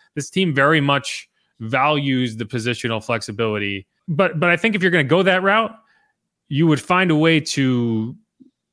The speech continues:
give, give Peyton Turner the reps at D tackle rather than bring in a rookie with the goals of doing that. 'Cause I think Peyton Turner has the size to do it.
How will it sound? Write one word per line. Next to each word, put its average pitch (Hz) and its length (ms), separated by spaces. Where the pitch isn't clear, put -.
give, 143 400
give 147 260
Peyton 131 300
Turner 143 380
the 117 140
reps 113 580
at 120 160
D 113 140
tackle 113 420
rather 127 300
than 120 200
bring 131 140
in 127 80
a 117 80
rookie 113 320
with 110 140
the 107 60
goals 107 280
of 98 100
doing 117 240
that. 110 220
'Cause 165 80
I 175 80
think 202 180
Peyton 151 260
Turner 208 340
has 113 160
the 113 100
size 104 560
to 123 80
do 107 240
it. 104 80